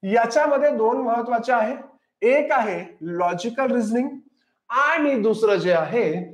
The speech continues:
ते आहे maths किंवा त्याला तुम्ही कधी कधी quant असेही म्हणतात, आपल्या engineering लँग्वेज मध्ये त्याला quant असं म्हणतात, right? पण आता logical reasoning मध्ये काय विचारल्या जातं,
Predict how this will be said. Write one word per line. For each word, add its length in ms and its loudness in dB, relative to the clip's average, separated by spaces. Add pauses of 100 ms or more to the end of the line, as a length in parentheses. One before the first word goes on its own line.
(200)
ते 100 0
आहे 240 0
maths 600 -2
किंवा 260 -2
त्याला 380 -2
तुम्ही 520 -6 (140)
कधी 240 -2
कधी 220 -2
quant 400 -2 (100)
असेही 300 -4
म्हणतात, 520 -8
आपल्या 260 -4
engineering 380 0
लँग्वेज 240 0
मध्ये 200 -4
त्याला 360 0 (300)
quant 260 0
असं 220 -4
म्हणतात, 360 -6 (180)
right? 220 -2 (640)
पण 120 2
आता 320 0
logical 640 2
reasoning 400 0
मध्ये 360 0
काय 480 -4
विचारल्या 560 -2
जातं, 360 -8